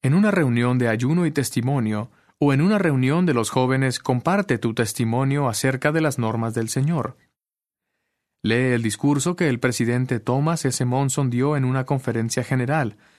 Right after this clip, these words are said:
La preparación trae bendiciones. Liaona, mayo de dos mil diez, página sesenta y cuatro.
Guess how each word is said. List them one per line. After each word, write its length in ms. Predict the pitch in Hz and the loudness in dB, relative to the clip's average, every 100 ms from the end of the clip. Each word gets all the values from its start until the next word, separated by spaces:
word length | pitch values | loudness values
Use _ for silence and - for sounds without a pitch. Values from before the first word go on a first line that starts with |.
| _ _ _ _ | _ _ _ _
La 200 | 107 104 | -4 -2
preparación 880 | 107 104 104 104 - 120 135 160 | -2 -2 -2 -2 -2 0 0 -2
trae 320 | 160 113 107 104 | -2 -2 0 -2
bendiciones. 880 | 110 107 98 123 127 107 - - _ _ _ | -2 -4 -2 -2 -2 -4 -8 -12 _ _ _
Liaona, 640 | 110 107 101 113 127 123 - - _ | -2 0 0 0 0 -2 -6 -20 _
mayo 380 | 104 120 147 160 | -2 0 0 0
de 100 | 156 | 0
dos 220 | 151 127 | 0 0
mil 180 | 127 117 | -2 0
diez, 360 | 113 127 160 | 0 0 -2
página 440 | - 107 107 120 110 | -2 -4 0 -2 -2
sesenta 400 | - 107 107 107 | -4 -4 -4 -4
y 60 | |
cuatro. 500 | 107 104 107 - - | -4 -4 -4 -6 -8